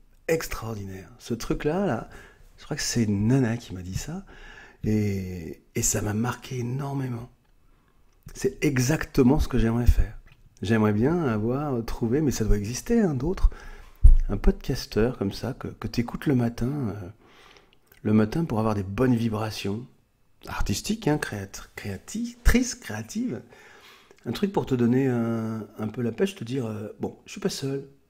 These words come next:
je suis pas seul. J'ai des états d'âme, j'ai des machins, hein, j'ai, j'ai des bonheurs et des réussites et des échecs et tout, mais je suis pas seul. » Et hop, ça me met un peu le pied à l'étrier et, et je vais avancer, je vais créer quelque chose.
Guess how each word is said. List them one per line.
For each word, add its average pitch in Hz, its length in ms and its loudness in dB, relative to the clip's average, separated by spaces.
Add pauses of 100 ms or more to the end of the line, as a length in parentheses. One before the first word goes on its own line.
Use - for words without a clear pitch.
(140)
je - 60 -20
suis - 100 -10
pas - 100 -8
seul. 123 320 -8 (800)
J'ai - 140 -4
des 147 160 0
états 139 160 2
d'âme, 165 240 2
j'ai 196 80 4
des 139 80 2
machins, 127 280 -2
hein, 165 540 0
j'ai, 127 320 -4
j'ai 113 300 -10 (1600)
des 123 100 4
bonheurs 139 320 8
et 131 40 4
des 123 100 6
réussites 117 460 -4
et - 40 -20
des 113 200 -6
échecs 117 280 -8
et - 20 -8
tout, - 140 -18
mais 156 80 -4
je 127 120 -6
suis 190 180 -6
pas 147 160 -4
seul. » 131 380 -4 (1120)
Et 127 260 8
hop, 135 260 -2
ça - 160 -4
me 117 80 4
met 139 120 4
un 123 80 4
peu 127 120 2
le 117 80 4
pied 123 180 -4
à - 20 0
l'étrier 110 460 -4 (180)
et, 101 220 -8
et 110 60 -4
je 107 100 -6
vais 117 100 -4
avancer, 110 400 -6
je 117 80 -10
vais 110 100 -8
créer 113 200 -10
quelque - 200 -16
chose. 107 320 -18